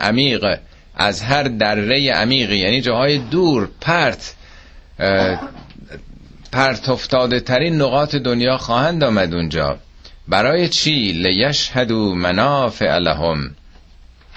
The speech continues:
اولاً تا منافعی که براشون هست ببینه، شاهد باشن، برن از این منافع استفاده کنن.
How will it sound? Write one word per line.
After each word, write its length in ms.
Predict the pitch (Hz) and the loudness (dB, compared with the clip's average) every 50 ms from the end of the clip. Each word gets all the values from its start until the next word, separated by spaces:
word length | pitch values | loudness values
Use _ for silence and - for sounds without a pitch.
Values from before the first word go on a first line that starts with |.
| - - - - - - - - - - | -20 -20 -20 -20 -20 -20 -20 -18 -8 -2
اولاً 400 | - 104 117 120 131 135 143 147 | 0 0 2 2 2 2 2 0
تا 160 | 139 147 135 | 2 2 2
منافعی 540 | 135 131 127 123 123 127 123 - 147 156 151 | 2 2 2 2 2 0 0 0 -2 0 0
که 100 | 143 151 | 0 0
براشون 480 | 135 123 117 113 110 101 120 113 113 | 2 2 2 2 0 0 0 -2 0
هست 380 | 110 117 139 160 156 - - - | 2 2 2 0 0 -2 -4 -2
ببینه، 540 | 135 135 120 110 104 98 92 90 87 80 71 - - - - - - - - - - - - - - - - - - | -2 -2 0 0 0 -2 0 -2 -2 -4 -6 -8 -14 -20 -20 -20 -20 -20 -20 -20 -20 -20 -20 -20 -16 -12 -8 -6 -2
شاهد 600 | - - - 120 110 107 110 135 156 156 139 139 | 0 0 2 2 2 2 2 2 0 0 0 0
باشن، 560 | 143 135 127 - 120 107 98 90 87 85 85 | 0 2 2 2 2 0 0 0 -2 -2 0
برن 480 | 98 113 123 135 143 143 151 147 - - - - - - - - - - - - | 0 0 2 2 2 0 0 0 -2 -4 -12 -20 -20 -20 -20 -20 -20 -20 -10 -4
از 220 | - 98 104 101 | -2 -2 0 0
این 140 | 127 147 151 | 2 2 2
منافع 460 | 139 127 120 123 120 117 117 - 170 | 2 2 2 2 2 0 0 0 0
استفاده 560 | 160 151 135 - - 123 92 107 101 95 95 | 0 0 0 0 -2 -2 0 0 0 0 0
کنن. 460 | 90 - 90 87 85 80 71 67 - | -2 -4 -2 -2 -2 -2 -2 -4 -8